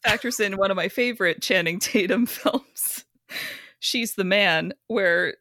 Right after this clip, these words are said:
um, Amanda Bynes' character is, like, teaching him how to flirt. <laughs> And he's like, "Well, what do I talk to girls about?" She's like, "Ask me if I like cheese." And he's like, "Do you like cheese?" And she's, "Yes, I do. My favorite's Gouda." And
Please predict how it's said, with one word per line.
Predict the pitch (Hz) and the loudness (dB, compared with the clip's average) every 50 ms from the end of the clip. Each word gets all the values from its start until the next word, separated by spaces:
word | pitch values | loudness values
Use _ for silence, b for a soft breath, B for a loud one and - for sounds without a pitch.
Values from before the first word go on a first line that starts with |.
| _ _ _ - | _ _ _ 0
um, | 196 185 180 175 180 185 190 190 196 - _ _ _ _ - | 2 2 2 2 0 -2 -4 -6 -8 -10 _ _ _ _ -4
Amanda | 208 208 190 190 196 196 190 | -2 0 0 0 -2 -2 0
Bynes' | - 175 180 180 190 196 185 185 - - - | 0 2 2 2 0 -2 -6 -10 -10 -12 -6
character | - 247 - 160 165 220 - - 196 165 165 180 185 - _ _ - | -2 0 0 2 0 0 0 0 0 2 2 0 -2 -4 _ _ -4
is, | 185 190 - - | -4 -2 0 0
like, | - - - - | -2 -2 -2 -4
teaching | - 254 208 190 - 208 185 | -4 -4 -4 -2 -2 -4 -2
him | 208 233 185 185 | -2 -2 -2 0
how | 208 220 - | 0 0 0
to | - 147 | -2 -2
flirt. | - - - 175 175 185 185 - - _ _ _ _ _ _ - | -4 -2 0 2 2 2 0 -2 -6 _ _ _ _ _ _ -2
<laughs> | - - | 0 0
And | - 214 202 262 | 0 0 0 0
he's | 262 214 202 - | -2 -2 0 2
like, | 202 196 196 | 0 2 2
"Well, | 190 190 196 | 0 0 0
what | 220 247 | 2 2
do | 285 | 2
I | 277 | 0
talk | 277 - 320 269 277 - | 0 0 0 -2 0 -2
to | 254 | -4
girls | 190 - 240 - 330 285 | -2 0 2 2 2 0
about?" | - - - 185 - 220 - - - | -2 -2 -2 -2 -4 -4 -4 -8 -8
She's | - 311 294 254 | -6 -4 -2 0
like, | - 302 - - | 0 -2 0 0
"Ask | 415 415 453 - - - | 0 0 0 0 -2 -4
me | 381 370 359 | -2 -2 -2
if | 359 - - | -2 0 0
I | 320 311 | 2 2
like | 294 285 320 - - - | 2 0 0 -2 -4 -4
cheese." | - - - 370 539 - 330 294 302 320 - - - - _ B 311 B B B B B | -2 -2 -2 -2 -4 -6 -6 -6 -6 -4 -4 -4 -6 -8 _ B -14 B B B B B
And | - 269 | 0 2
he's | 339 - | 2 2
like, | 262 247 - - _ _ _ | 2 0 0 -2 _ _ _
"Do | - 220 | -2 0
you | 202 226 262 254 233 240 247 - _ | 0 0 0 -4 -6 -8 -14 -16 _
like | - 196 202 277 349 - _ - _ _ _ _ - | -2 0 2 2 0 -2 _ -20 _ _ _ _ -8
cheese?" | - - - 247 262 330 403 - - | -4 -2 0 0 0 0 -2 -4 -6
And | 277 | -4
she's, | - - 339 285 262 | -2 -2 -2 -2 -2
"Yes, | 320 349 370 - | -2 -4 -2 -2
I | 339 302 | -2 -2
do. | 240 392 453 349 | 0 -2 0 0
My | 269 262 | 0 0
favorite's | 269 - 311 320 330 277 247 - - | 0 0 -2 -4 -4 -6 -10 -10 -8
Gouda." | - 294 302 330 269 226 247 B 285 B B B B B B B _ - | -6 -6 -4 -2 -2 -2 -4 B -10 B B B B B B B _ 2
And | 233 240 240 240 233 214 185 | 2 2 2 0 -4 -8 -12